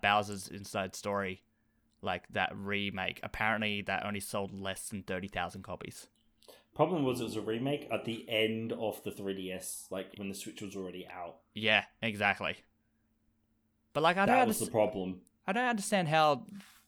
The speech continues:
Speaker 1: they, 'cause they had a decent track record. I don't, like, I don't know the ins and outs of, you know, game development companies, but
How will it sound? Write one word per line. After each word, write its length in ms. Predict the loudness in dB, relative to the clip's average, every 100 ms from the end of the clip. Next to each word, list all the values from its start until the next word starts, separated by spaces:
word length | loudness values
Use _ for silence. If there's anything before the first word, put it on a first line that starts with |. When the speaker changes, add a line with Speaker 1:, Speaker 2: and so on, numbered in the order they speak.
| _ _ -4
Speaker 1:
they, 120 | -2
'cause 180 | 0 2
they 100 | 2
had 160 | 4 0
a 60 |
decent 400 | 2 0 0 -4
track 280 | 0 -2 -2
record. 300 | -10 -6 -4
I 80 | -6
don't, 120 | -8 _ _ _ _ _ _ _ _
like, 180 | 4 8
I 100 | 10
don't 120 | 10 6
know 100 | 4
the 180 | 2
ins 160 | 0 0
and 80 | 4
outs 320 | 4 4 -2
of, 360 | -8 -8 -14 -12
you 80 | -8
know, 140 | -8 -10 _ _ -16
game 220 | 0 2 2
development 340 | 0 -4 -4
companies, 360 | -8 -6 -8 -8
but 260 | -6 -8